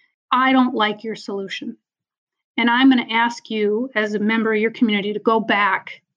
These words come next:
and try and solve that problem in a different way that is less objectionable to me and to our community standards."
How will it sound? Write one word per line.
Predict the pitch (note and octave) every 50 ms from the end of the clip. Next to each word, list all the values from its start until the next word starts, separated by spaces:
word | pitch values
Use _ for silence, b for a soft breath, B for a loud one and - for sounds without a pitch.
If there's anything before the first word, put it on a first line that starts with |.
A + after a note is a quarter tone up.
| _
and | - G#3+ G#3
try | - - C4 A#3
and | A3 G#3+
solve | - - - A3 A3 A3+ A3+
that | A#3+ A#3 A#3 -
problem | - - G#3 G3+ G#3 G#3
in | G#3+ A3
a | A3+ -
different | - F4+ F#4+ F#4 D#4+ C4 B3 -
way | G3+ G3+ F#3+ F#3 F#3+ G#3 A#3+ A#3+ b b b b b _
that | - A#3 A#3+
is | A3+ A3+ -
less | A#3 G#3+ A3+ A#3 A#3+ B3+ C4 B3+ - - - _ -
objectionable | A3+ G#3 G3 A3 A3 G#3+ G#3 G#3 - - A3 G3 G3 G3+ G3+ G3 G#3 - _ _ _ _ _ -
to | - A#3+ G#3
me | G3+ G3 F#3+ F#3+ G#3 G#3+ G#3+ - _ _ _ _ - -
and | A3 G#3+ A3+ A3+
to | - A#3 A3
our | A3 G#3 G#3 G#3+ G#3+ A3 A3 A3 - _ _ _ _ _ _ _
community | - - A#3+ A3+ A3 G#3+ G#3 G3+
standards." | - - - G#3+ G3 F#3+ F#3 F#3 G3 G#3 G#3+ G#3 - -